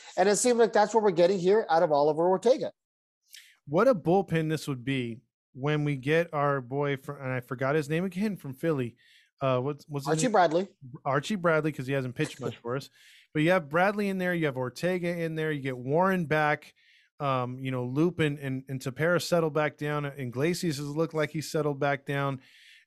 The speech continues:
Speaker 2: and then you get Quijada in there. That's a hell of a bullpen. That's a really,
Speaker 1: Absolutely.
Speaker 2: really good bullpen.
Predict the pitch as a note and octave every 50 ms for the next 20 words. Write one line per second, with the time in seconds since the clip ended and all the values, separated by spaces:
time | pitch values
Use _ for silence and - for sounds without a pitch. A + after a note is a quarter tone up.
0 | _ - D3 C#3 C#3 C#3+ C#3+ C3 C#3 C#3 C3 - - C3 - - D3+ E3+ F#3 F#3
1 | F3+ F3 F3+ F3 E3+ E3+ E3+ F3 F3 F3 E3 - _ _ _ _ _ _ - E3+
2 | F3+ A#3 - - D#4 C4 - - A#3+ C4 C4+ B3+ C4+ A3 D#3 C#3 C#3+ E3+ G#3+ A3+
3 | - C3+ B2 G#2 G2+ _ _ _ _ _ _ _ _ - - F#3+ G3+ - D4+ C4+
4 | G#3 C#3+ C#3+ C#3+ D3 D3+ D#3+ F#3 F#3+ D3+ D3 D3+ F3 E3+ G#3 G#3+ F3+ F3 G#3 B3+
5 | D4 - - - G#2+ G2+